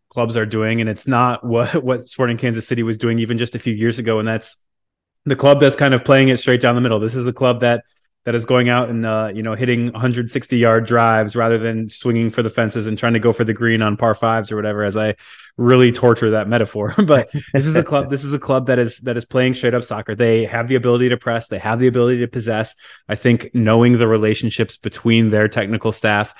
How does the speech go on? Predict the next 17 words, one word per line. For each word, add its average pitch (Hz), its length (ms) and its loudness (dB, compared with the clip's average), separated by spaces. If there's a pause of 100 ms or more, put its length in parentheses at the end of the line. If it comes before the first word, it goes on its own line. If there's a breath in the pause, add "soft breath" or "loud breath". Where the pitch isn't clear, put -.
(260 loud breath)
and 107 280 0
Mike 107 180 -4
Jacobs 107 340 -2
especially, 110 540 -2
but, 107 380 0
but 113 80 0
also 110 220 0
other 107 140 0
members 107 340 -4
of, 104 160 -8
of 113 140 -6
Nashville 110 380 0
S 101 140 -2
C's 107 340 -2 (300 loud breath)
organization, 107 680 0
I 104 120 -6
think - 320 -2